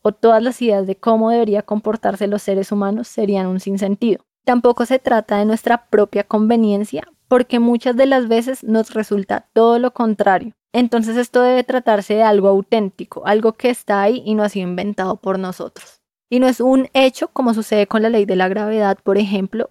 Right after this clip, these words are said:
porque no es el modo en el que los humanos realmente se comportan. Hay que admitir que hay otra clase de realidad más allá de los hechos ordinarios del comportamiento humano. El cuarto punto se llama lo que yace detrás de la ley. Resumiendo,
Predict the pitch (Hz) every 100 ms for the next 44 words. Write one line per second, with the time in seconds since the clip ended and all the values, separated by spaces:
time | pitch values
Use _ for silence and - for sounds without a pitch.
0 | - 226 233 - 226 226 220 - - 233
1 | 233 240 240 269 - 220 214 214 - 214
2 | 208 - 208 202 190 190 190 202 202 202
3 | 202 214 - 196 190 - 180 175 - 233
4 | - _ - 247 - 254 254 262 247 269
5 | - 220 208 214 208 - 220 208 214 -
6 | 196 214 214 208 226 226 226 - 208 214
7 | 208 202 208 208 190 208 208 214 - 196
8 | 196 196 - 208 208 208 185 202 233 208
9 | 202 196 185 185 180 - 180 170 170 170
10 | 151 - - _ _ _ _ - 233 240
11 | 240 240 - 254 269 269 269 233 226 247
12 | 208 220 - 208 202 196 - 202 202 202
13 | 190 190 185 185 190 196 196 _ - 214
14 | 233 240 208 -